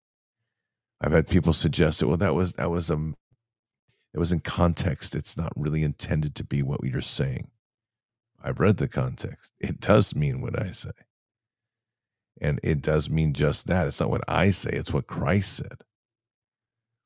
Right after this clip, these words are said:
So the question is, why are we constantly not embracing that? And I would go back to the influences around us that separate us from the daily basis of the intimate walk with Jesus.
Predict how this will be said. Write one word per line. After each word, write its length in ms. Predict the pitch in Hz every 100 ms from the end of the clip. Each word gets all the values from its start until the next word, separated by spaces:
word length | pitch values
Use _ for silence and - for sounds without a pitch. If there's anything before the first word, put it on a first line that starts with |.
| _ _ _ _ _ _ _ _ -
So 100 | 101
the 100 | 101
question 340 | - 131 -
is, 100 | 107
why 360 | 87 80 85 98
are 160 | - 87
we 120 | 85
constantly 760 | - 87 87 - - - 85
not 380 | 80 78 76 -
embracing 680 | - 76 80 85 - 80 73
that? 200 | 67 69 - -
And 140 | 92
I 80 | 92
would 200 | 92 82
go 140 | 85 82
back 500 | 73 80 85 95 -
to 200 | - 80
the 220 | 156 143 -
influences 1080 | 87 87 - - - 78 76 - - 73 -
around 500 | 80 71 76 82 98
us 160 | 73 -
that 180 | 58 -
separate 600 | - 85 92 - 69 65
us 200 | 73 -
from 160 | 73
the 100 | 73
daily 380 | 67 65 69 71
basis 560 | 64 67 87 - - -
of 80 | -
the 120 | -
intimate 460 | 78 73 78 80 -
walk 260 | 67 - -
with 140 | 73
Jesus. 600 | - 92 95 - - -